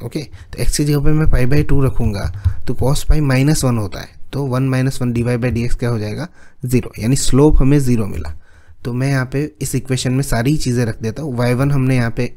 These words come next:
ऑब्टेन किया था pi by two, स्लोप पूरा ज़ीरो हो जाएगा तो ये ज़ीरो हो जाएगा, तो y minus pi by two is equal to zero, तो y is equal to pi by two। तो यहाँ पे आंसर होगा हमारा ऑप्शन थ्री।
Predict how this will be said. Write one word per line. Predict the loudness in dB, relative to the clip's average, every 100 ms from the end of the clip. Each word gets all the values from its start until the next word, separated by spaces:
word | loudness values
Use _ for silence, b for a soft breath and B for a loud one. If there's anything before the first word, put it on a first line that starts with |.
| -10
ऑब्टेन | -2 0 0
किया | -2 -4
था | -4 -6
pi | -6 -6
by | -6 -6
two, | -6 B B B B -8 -6
स्लोप | -2 -2 0
पूरा | 2 2
ज़ीरो | 2 2
हो | 2
जाएगा | 0 0 0
तो | -2
ये | -2
ज़ीरो | -2 -2 -4
हो | -4
जाएगा, | -6 -8 -12 -16 -18 -10
तो | -6
y | -4 -2
minus | -2 -2 -4
pi | -6 -6
by | -4 -4
two | -6
is | -8 -10
equal | -12 -14 -10
to | -10 -10 b b -10
zero, | -10 -12 -14 -16 -18 b b
तो | -8
y | -4 -2
is | -2
equal | -4 -6
to | -6
pi | -8 -8
by | -12 -14
two। | -12
तो | -10
यहाँ | -8 -6
पे | -6
आंसर | -6 -6 -6
होगा | -4 -4
हमारा | -4 -4 -6 -8 -10 -16 -8
ऑप्शन | 2 4 4 2 -2 -2 -4 -6
थ्री। | -6